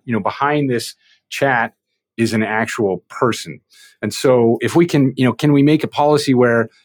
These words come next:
you know, whatever social media platform is, you have to have a picture and it has to be prominent and it has to be linked to who you actually are? That would,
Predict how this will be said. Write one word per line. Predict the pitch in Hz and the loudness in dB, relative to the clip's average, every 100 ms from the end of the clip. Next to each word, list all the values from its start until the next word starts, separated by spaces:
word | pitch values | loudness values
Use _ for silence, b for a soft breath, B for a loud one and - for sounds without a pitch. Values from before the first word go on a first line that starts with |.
| - | -4
you | |
know, | 113 | 0
whatever | 143 214 208 | 2 4 2
social | - 202 175 | 2 2 4
media | 160 170 | 4 4
platform | 147 170 147 147 | 2 0 0 2
is, | 139 147 123 b b | 4 2 0 b b
you | 127 | 0
have | 170 170 | 0 0
to | 156 | 0
have | 143 | 0
a | |
picture | 127 147 143 - - _ _ | 0 0 -2 -6 -12 _ _
and | 120 | -2
it | |
has | 135 160 | 0 0
to | - | 0
be | 135 | 0
prominent | 147 135 101 78 b b | 2 0 0 -6 b b
and | 110 | -2
it | |
has | 156 - | 0 0
to | |
be | 131 | 0
linked | 127 143 139 - | 2 2 0 -4
to | 131 | -2
who | 120 | 2
you | 139 123 | 2 2
actually | 127 123 120 113 | 0 -2 -2 0
are? | 104 65 _ b b b - | 0 -2 _ b b b -2
That | 131 143 | 0 2
would, | 139 131 120 | 2 2 2